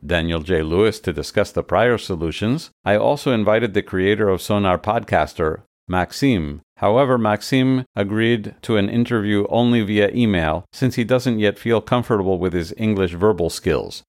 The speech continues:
He's from Quebec, and his first language is French, so he doesn't want to be interviewed audibly in English or Castilian. I hope this Beyond Podcasting episode has shown you three ways to achieve above-the-fold subscription on your show's website.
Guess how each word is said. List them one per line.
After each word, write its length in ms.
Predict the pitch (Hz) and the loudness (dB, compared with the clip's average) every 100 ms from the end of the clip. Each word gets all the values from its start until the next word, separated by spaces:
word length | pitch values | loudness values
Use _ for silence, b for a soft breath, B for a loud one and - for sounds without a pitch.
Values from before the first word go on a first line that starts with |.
| _ | _
He's 240 | - 127 | 0 0
from 260 | - 123 107 | 2 0 0
Quebec, 440 | - 95 123 113 - | 0 2 2 0 -2
and 120 | 92 | 0
his 140 | 90 82 | 0 0
first 320 | - 113 - | 0 0 2
language 340 | 95 98 92 | 2 2 0
is 140 | 85 - | -2 -6
French, 480 | - 98 69 - - | -2 0 0 -6 -12
so 180 | - 110 | 0 0
he 80 | |
doesn't 460 | 110 123 120 110 - | 4 2 2 -2 0
want 280 | 95 104 95 | 0 0 0
to 80 | 90 | -6
be 420 | 92 90 85 85 - | -2 -2 -2 -4 -2
interviewed 560 | 113 104 82 80 80 - | 0 0 0 -2 -2 0
audibly 540 | 98 98 73 71 76 | 2 2 0 -2 0
in 120 | 73 | -2
English 280 | 78 76 76 | -2 -4 -4
or 120 | 76 | -6
Castilian. 600 | - 80 - 90 71 - - _ _ _ | -6 -10 -2 -2 -2 -6 -16 _ _ _
I 60 | 110 | 2
hope 220 | 131 156 | 2 2
this 160 | 117 92 | 0 0
Beyond 400 | 92 90 95 92 | 0 2 0 0
Podcasting 560 | 95 90 104 95 98 | -2 2 0 2 0
episode 400 | 104 135 120 147 | 0 0 0 0
has 180 | 127 101 | 2 0
shown 240 | - 110 107 | 0 0 2
you 140 | 101 | -2
three 340 | - 104 113 | -2 -2 2
ways 380 | 113 101 113 127 | 4 4 4 0
to 140 | - 95 | -2 -2
achieve 520 | - - 104 98 85 - - | -2 -2 0 0 -2 -10 -10
above-the-fold 760 | 80 95 104 92 - 101 101 | 0 0 2 -2 0 0 0
subscription 800 | - 92 - 131 127 95 98 156 - | -2 -8 -2 -2 0 -2 -2 -4 -4
on 160 | 110 113 | -2 0
your 120 | 120 | -2
show's 360 | - 127 127 | 2 2 2
website. 480 | 120 143 - 90 - | 2 0 2 0 0